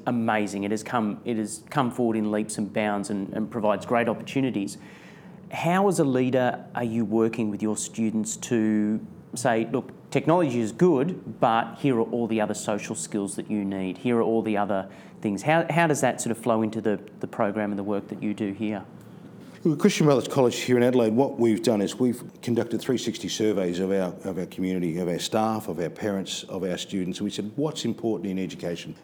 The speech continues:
Speaker 2: And one of the, the recurring themes is relationships, and relationships is just critical. Uh, and I guess that's the, the message in education, the relationship a teacher has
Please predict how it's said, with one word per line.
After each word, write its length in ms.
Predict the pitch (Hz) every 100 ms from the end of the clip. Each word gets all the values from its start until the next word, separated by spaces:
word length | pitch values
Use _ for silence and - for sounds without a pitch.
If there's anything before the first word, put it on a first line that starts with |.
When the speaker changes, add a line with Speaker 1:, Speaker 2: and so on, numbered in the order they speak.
| -
Speaker 2:
And 100 | 135
one 80 | 220
of 120 | 196 131 -
the, 100 | 101
the 80 | 92
recurring 480 | 101 - 131 120
themes 320 | - 101 101 90
is 140 | 85
relationships, 680 | 90 92 - 92 80 - -
and 140 | 92 90
relationships 760 | 95 107 117 - - 101 -
is 280 | 92 - - - - - -
just 220 | 139 -
critical. 440 | - 110 101 82 - - - - - -
Uh, 160 | 120 117
and 120 | 131
I 20 | 131
guess 300 | 185 196 -
that's 220 | 135 -
the, 180 | 117 101
the 180 | -
message 380 | 101 110 110 95
in 60 | 101
education, 520 | 95 87 107 104 98
the 80 | 98
relationship 500 | 113 143 147 - 123
a 100 | 107
teacher 440 | - 131 123 120
has 360 | 107 113 98